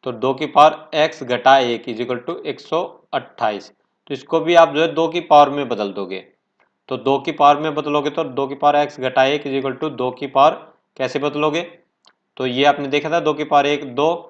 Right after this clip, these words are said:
तो दो की पावर दो चार, दो की पावर ये आपका आ जाएगा दो की पावर सात, दो की पावर छः तक आप देख चुके थे,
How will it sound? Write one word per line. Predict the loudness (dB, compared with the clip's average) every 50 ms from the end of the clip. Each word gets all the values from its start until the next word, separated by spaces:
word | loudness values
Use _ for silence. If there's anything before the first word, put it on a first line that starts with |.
| _ _ _ _ _ _ _ _ -6
तो | -6 -4
दो | 0 -2 -2
की | -2 -2
पावर | 2 4 4 4 2
दो | -2 -2 -2 -2 -2
चार, | -2 2 6 6 6 6 4
दो | 0 -4 -4 -4
की | -4 -6 0
पावर | 4 6 6 6 6 2 -4 -8
ये | -4 0 2
आपका | 2 2 2 2 2 2
आ | 2
जाएगा | 4 2 0 0 0 0
दो | 0 -2 -2
की | -2 -6 -4
पावर | 2 4 4 4 4 2 -2 -12 -16
सात, | -6 0 4 4 4 4 2 -4 -20 _ _ _ _ _ _ _ _ _ -6
दो | -6
की | -6 -6 -2
पावर | 2 4 4 4 2 -4
छः | -2 -2 -2 0
तक | -2 0 4
आप | 2 2 4
देख | 2 -2 -2 -2 -6
चुके | -8 -6 -6 -4
थे, | -4 -4